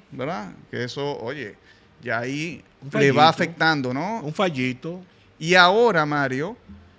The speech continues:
Speaker 1: que se puso a rebajar, pero yo digo que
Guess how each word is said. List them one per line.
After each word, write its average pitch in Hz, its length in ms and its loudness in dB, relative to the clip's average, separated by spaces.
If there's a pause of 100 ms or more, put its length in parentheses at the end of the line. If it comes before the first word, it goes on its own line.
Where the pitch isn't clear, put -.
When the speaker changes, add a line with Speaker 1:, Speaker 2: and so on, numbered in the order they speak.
(240)
Speaker 1:
que 156 300 -6
se 143 100 -10
puso 131 240 -10
a - 20 -6
rebajar, 160 520 -6 (920)
pero 131 140 -2
yo 143 140 -4
digo 165 260 -6
que 147 320 -6